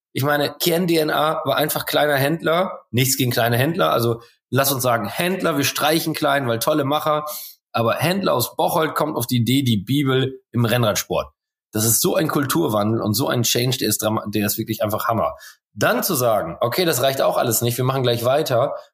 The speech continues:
und wir werden neunzehnhundertsiebenundneunzig den Schritt ins Internet wagen, wenn auch ehrlich gesagt es damals ziemlich hässlich aussah. Aber diesen Geist zu haben, das zu tun und auch voll durchzuziehen,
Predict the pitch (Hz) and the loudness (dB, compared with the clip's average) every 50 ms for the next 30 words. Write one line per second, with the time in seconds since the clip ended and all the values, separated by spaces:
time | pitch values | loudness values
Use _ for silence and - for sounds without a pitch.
0 | _ - 120 120 117 120 120 110 127 127 127 123 131 139 135 - 127 107 101 110 | _ -4 -2 0 2 2 2 2 2 2 2 2 2 0 0 0 -2 0 0 0
1 | 139 156 151 139 123 123 127 127 - - - - 113 - - 131 107 113 113 107 | 0 0 0 0 0 0 0 0 -2 -2 -2 -2 -2 -2 -2 -2 -2 -2 -2 0
2 | 143 175 175 139 107 98 90 - 95 98 95 95 95 120 165 226 - _ _ _ | 0 0 0 0 0 0 0 0 0 0 0 0 0 0 -2 -2 -4 _ _ _
3 | _ _ _ _ _ _ _ _ _ - 110 113 117 123 117 - - 101 110 117 | _ _ _ _ _ _ _ _ _ -2 0 0 0 0 0 -2 -2 -2 0 0
4 | 113 - - 95 101 107 101 101 - - 104 104 104 107 104 - - 98 92 92 | -2 -2 -2 -2 -2 -2 -2 -4 -2 0 0 0 0 0 0 -2 -2 -2 -4 -2
5 | - 117 117 117 143 139 131 143 131 127 - 135 143 165 - - - - - - | -2 0 0 0 0 0 0 0 0 0 2 2 2 0 -2 -4 -10 -16 -20 -20
6 | - _ _ _ _ _ - 127 143 160 170 151 123 104 - - - - - _ | -20 _ _ _ _ _ -2 0 2 2 2 2 2 0 0 -2 -4 -8 -12 _
7 | _ _ _ _ _ _ _ _ - - 123 110 107 113 110 127 151 175 196 185 | _ _ _ _ _ _ _ _ -2 0 2 2 2 2 2 2 2 2 2 0
8 | - - - - 120 101 101 90 82 87 82 - 120 120 - - - 104 - - | 0 0 0 0 2 2 2 0 0 -2 -2 -2 0 2 2 2 0 -2 -2 -2
9 | 214 226 226 180 131 110 113 107 110 120 - - - 147 139 135 147 170 190 180 | 0 2 2 2 2 0 0 0 0 0 0 0 0 0 2 2 2 0 0 0
10 | - - 123 - - 117 113 120 120 | 0 0 0 0 2 2 2 0 0